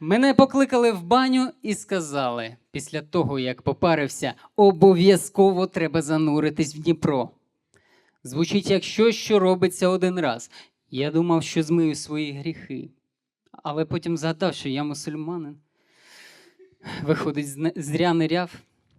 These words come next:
Якби мене побачив Ісус, він би такий: «Куди ти лізеш, йолопе? В тебе інша віра. Ти давай мені ще Отче наш прочитай». Е, є люди тут, які пізно з'їхали від батьків.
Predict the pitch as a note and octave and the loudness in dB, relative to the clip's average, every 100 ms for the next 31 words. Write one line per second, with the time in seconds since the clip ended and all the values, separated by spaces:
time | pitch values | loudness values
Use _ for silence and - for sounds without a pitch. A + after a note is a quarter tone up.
0 | _ _ - C#3 D3+ A3 A3+ A3 G#3+ G3 | _ _ -14 0 4 4 4 6 6 6
1 | A3 G#3+ F3+ F#3 E3+ A3 G#3+ - D#3+ D#3+ | 4 2 -2 -2 -4 -4 -6 -2 0 0
2 | D#3 D#3+ D#3 D3 D3+ D#3 E3+ F#3+ F3 F3+ | -2 -4 -4 -4 -2 -4 -2 -2 0 0
3 | C3 B2 A#2+ - - _ - E3 D#3+ A#2+ | 0 -4 -8 -12 -18 _ 2 4 4 0
4 | A#2+ A#2 - _ _ _ _ - G3 G#3 | -8 -12 -14 _ _ _ _ -2 2 4
5 | A#3 A#3 A3 A3+ A3 G3+ F#3 D3 B2+ A#2+ | 6 4 2 2 2 4 4 2 0 -6
6 | B2 - F3 G3+ G3 F#3+ F3 E3 D#3 - | -8 -2 2 6 6 6 6 4 2 -4
7 | D3+ C#3 F#3+ - F#3 E3+ D#3 F3+ - - | -2 0 0 -2 -4 -2 0 0 -2 -4
8 | E3+ - D#3 D#3 D3 C#3 D3 D#3 D3+ D3+ | -4 -2 -4 -4 -6 -8 -10 -10 -10 -10
9 | D3 D3 D3+ G3+ B3 G3+ G#3 A#3 A3 A3 | -12 -12 -8 -4 -4 -2 -4 -4 -6 -10
10 | - G3+ A3 A3 - D#3+ D#3+ - G3 - | -10 -8 -8 -12 -8 -6 -6 -8 -8 -6
11 | F#3 F3 F3 D3 D#3+ E3+ E3 D#3 D3 C#3+ | -6 -4 -6 -6 -10 -8 -6 -6 -8 -10
12 | C#3 C#3+ - D#3+ F#3 - | -10 -12 -10 -10 -10 -18